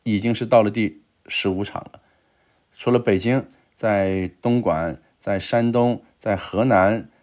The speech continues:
在内蒙啊等等很多地方，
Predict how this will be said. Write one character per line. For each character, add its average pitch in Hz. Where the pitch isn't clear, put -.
在 98
内 143
蒙 87
啊 92
等 117
等 -
很 78
多 131
地 123
方， 110